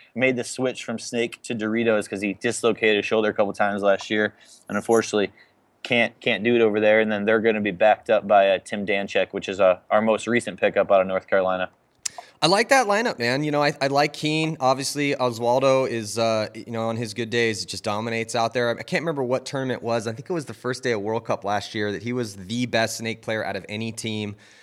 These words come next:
Speaker 2: statistically in the league. Uh, it was actually really impressive. And also, Osvaldo's, like, four hundred seventy-five years old, and he looks like he's
Speaker 1: <laughs>
Speaker 2: twenty-one. So it's just <laughs> kind of impressive that he's, you know, still able to just cannonball to the Snake and dive head first in every single time. Um,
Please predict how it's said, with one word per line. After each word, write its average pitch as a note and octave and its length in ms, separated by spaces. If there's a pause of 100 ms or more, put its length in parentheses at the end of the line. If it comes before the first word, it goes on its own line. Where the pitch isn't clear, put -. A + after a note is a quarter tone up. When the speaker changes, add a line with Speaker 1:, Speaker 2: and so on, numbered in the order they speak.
(120)
Speaker 2:
statistically A2+ 840
in A2 340
the G2+ 100
league. F2+ 520 (320)
Uh, F#2+ 320
it - 20
was F#2+ 140
actually G#2 280
really G2+ 220
impressive. F#2 640
And A#2+ 140
also, D3 260
Osvaldo's, B2+ 480
like, B2 140
four B2 200
hundred A#2 240
seventy-five G#2+ 480
years F#2+ 160
old, G#2 260
and G2 120
he G2 40
looks G#2 220
like G2+ 140
he's - 160
Speaker 1:
<laughs> - 100
Speaker 2:
twenty-one. G#2 540 (380)
So A2 240
it's A2 120
just D3+ 200
<laughs> - 80
kind D3+ 160
of G#2 40
impressive B2+ 540
that A#2 140
he's, B2 240 (320)
you A#2 80
know, A2 120
still A#2+ 300
able A#2 220
to G#2+ 100
just G2+ 220
cannonball A2 420
to G#2 80
the F#2+ 80
Snake A2 320
and G#2 100
dive G2+ 280
head G2+ 180
first G#2+ 300
in F#2+ 100
every F#2+ 160
single F#2+ 240
time. G2 320 (380)
Um, G2+ 500